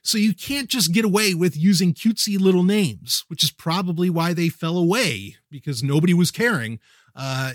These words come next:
you know, when they were doing the biannual updates with Windows ten. So you have to go with a major refresh name. You have to rename the entire operating system, okay,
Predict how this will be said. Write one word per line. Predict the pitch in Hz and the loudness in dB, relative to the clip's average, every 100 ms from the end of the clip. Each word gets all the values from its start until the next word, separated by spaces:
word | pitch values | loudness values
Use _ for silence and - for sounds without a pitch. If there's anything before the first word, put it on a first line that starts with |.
| 165 | -8
you | 156 | -6
know, | 143 | -4
when | 139 147 | -2 -2
they | 147 | 0
were | 147 | 0
doing | 143 139 | 0 -2
the | 135 | -2
biannual | 139 135 135 127 120 147 | -4 -2 -2 -2 -2 -4
updates | 220 135 123 | -4 -6 -4
with | 175 - | -4 -6
Windows | 110 127 - | -12 -6 -6
ten. | - 226 110 - _ _ _ _ _ _ _ _ _ _ _ _ - | -4 -6 -6 -12 _ _ _ _ _ _ _ _ _ _ _ _ -8
So | - 220 | -2 2
you | 226 202 | 4 2
have | - - 277 254 - | 0 -6 -2 -2 0
to | 185 | 0
go | 170 | 2
with | 147 147 175 | 0 -2 -2
a | 156 | 0
major | 156 165 196 220 208 196 180 | 2 2 4 2 2 2 0
refresh | 147 170 - 143 170 | 2 0 0 -4 -4
name. | 151 120 | -4 -4
You | 139 | -2
have | 175 185 | -2 -2
to | |
rename | 165 139 202 214 208 190 190 180 | -6 -2 -2 0 0 2 2 2
the | 147 | 0
entire | 135 - - 202 196 - | -4 -8 -6 -2 -2 -2
operating | 147 147 131 113 101 | -6 -6 -6 -8 -10
system, | - 110 - - _ _ _ _ | -14 -14 -16 -18 _ _ _ _
okay, | - 135 123 | -10 -6 -6